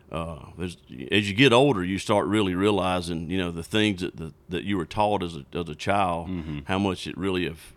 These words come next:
Speaker 1: impacts your life as you get older.
Speaker 2: Mm-hmm.
Speaker 1: Um, you know, for me, you know, I was very fortunate and had two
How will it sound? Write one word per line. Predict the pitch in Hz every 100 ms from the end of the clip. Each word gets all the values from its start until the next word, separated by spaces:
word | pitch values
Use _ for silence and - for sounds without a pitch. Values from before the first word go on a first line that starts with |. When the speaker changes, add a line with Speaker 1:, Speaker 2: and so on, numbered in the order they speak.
| -
Speaker 1:
impacts | 87 85 98 92 -
your | 85
life | 90 90 87
as | 87 80
you |
get | 80
older. | 76 101 87 76 -
Speaker 2:
Mm-hmm. | 85 73 73 76
Speaker 1:
Um, | 87 85 82 69 82 - _ -
you | 85
know, | 87
for | 82 90
me, | 98 120 104 90 - - _ _
you | 82
know, | 87
I | 92
was | 95 85
very | 87 90
fortunate | - 107 98 - 62
and | 90
had | 85 76
two | 98 90